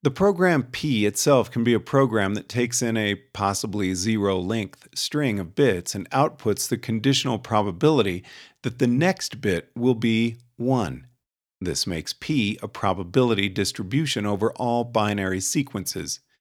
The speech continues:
This version of Solomonoff induction for any string gives us a mixture of posterior probabilities dominated by the shortest programs that most precisely predict the string.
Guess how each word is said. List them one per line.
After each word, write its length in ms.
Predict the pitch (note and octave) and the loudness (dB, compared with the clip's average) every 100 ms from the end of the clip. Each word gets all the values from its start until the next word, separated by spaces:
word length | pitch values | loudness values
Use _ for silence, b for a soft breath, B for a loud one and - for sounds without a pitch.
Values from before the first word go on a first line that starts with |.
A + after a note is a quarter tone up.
| B B B B - | B B B B -12
This 280 | G#2+ B2+ - | 2 2 2
version 440 | - D3 C#3 G#2+ | 4 4 4 2
of 100 | G2+ | -2
Solomonoff 840 | F2+ - A#2+ A#2 A#2 G2 F#2 F#2+ F#2+ | -2 0 2 2 0 -2 -2 -2 -4
induction 640 | F2+ A#2 A#2+ A#2+ F2+ F2 | 0 2 2 0 -6 -6
for 200 | - G#2 | -6 -4
any 200 | C3+ A2 | -2 -4
string 540 | F2+ - C#3+ C3+ E2+ F2 B B B - G#2+ | -4 -2 0 0 -2 -6 B B B -14 2
gives 320 | D#3+ D#3+ C3+ | 4 4 6
us 220 | C3 - | 6 6
a 60 | A#2 | 2
mixture 520 | A2+ C#3 A#2+ A#2 G2+ | 4 2 0 0 -2
of 160 | F2 | -2
posterior 600 | - A2+ - - C#3 C#3 C3+ | -4 -4 -2 4 6 6 4
probabilities 960 | C3+ B2 A2 G2+ C3+ A#2 G2 F#2 - | 2 0 0 2 4 4 2 -2 -6
dominated 840 | - A2+ B2+ B2+ D3 A2+ G#2 G#2 | -8 -2 2 2 4 4 2 2
by 140 | G#2+ G#2+ | 2 2
the 120 | G#2 | 0
shortest 580 | - D3 C#3+ D3 C3+ - | -2 0 2 0 -6 -4
programs 680 | C3+ C#3 G#2 F#2 F2 E2+ | 0 2 0 -4 -4 -4
that 140 | C3 B2+ | -4 0
most 360 | C#3 C#3+ - | 0 0 -4
precisely 720 | - A2 - D#3 D#3+ - E3 | -4 -2 0 -2 -2 -4 -4
predict 680 | D3+ - C#3+ A2+ F#2 - - | -6 -6 -4 -2 -4 -8 -6
the 80 | A#2+ | -4
string. 540 | - C#3 G#2+ D#2 C#2+ | -2 -2 -2 -4 -8